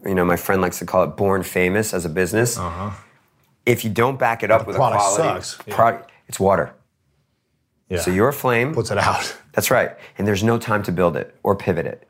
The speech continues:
Speaker 2: Wow.
Speaker 1: So what was great in two seventeen is now super challenging in nineteen because now everyone has mimicked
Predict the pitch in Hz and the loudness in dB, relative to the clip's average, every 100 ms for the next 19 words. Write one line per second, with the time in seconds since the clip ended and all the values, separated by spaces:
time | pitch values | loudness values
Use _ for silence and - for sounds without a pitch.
0 | - 82 82 78 80 _ - 113 104 98 | -14 -10 -10 -12 -16 _ -2 2 2 0
1 | - _ _ _ _ _ _ - 113 104 | -6 _ _ _ _ _ _ -2 0 2
2 | 101 95 110 123 135 120 131 113 117 107 | -2 -2 0 2 2 0 -2 0 2 2
3 | 101 - 151 139 110 107 - _ _ _ | 0 -2 0 2 2 -2 -8 _ _ _
4 | 110 98 107 101 - 101 98 - 127 160 | -2 2 4 2 0 0 -2 -2 0 0
5 | 135 107 101 95 90 87 - 92 90 90 | 0 -2 0 2 0 0 -2 -2 -2 0
6 | 92 101 110 117 110 101 - _ _ _ | -2 0 0 2 0 -2 -10 _ _ _
7 | 120 117 117 110 104 90 101 95 90 - | 0 2 2 2 0 0 0 2 -2 -8